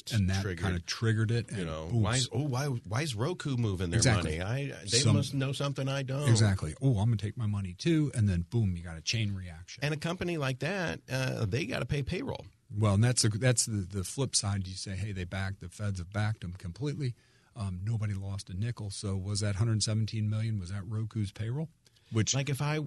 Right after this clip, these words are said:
Speaker 1: if I worked for them and, you know, it's payday on Friday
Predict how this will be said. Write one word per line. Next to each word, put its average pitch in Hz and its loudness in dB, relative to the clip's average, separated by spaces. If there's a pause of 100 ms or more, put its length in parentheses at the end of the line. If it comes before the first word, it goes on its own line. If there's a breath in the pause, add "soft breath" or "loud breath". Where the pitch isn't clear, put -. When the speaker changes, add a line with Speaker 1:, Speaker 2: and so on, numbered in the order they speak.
Speaker 1:
if 123 0
I 135 0
worked 127 -4
for - -6
them 113 -2 (240)
and, 92 0
you 104 -4
know, 87 0
it's - -6
payday 120 0
on 80 -2
Friday 98 -2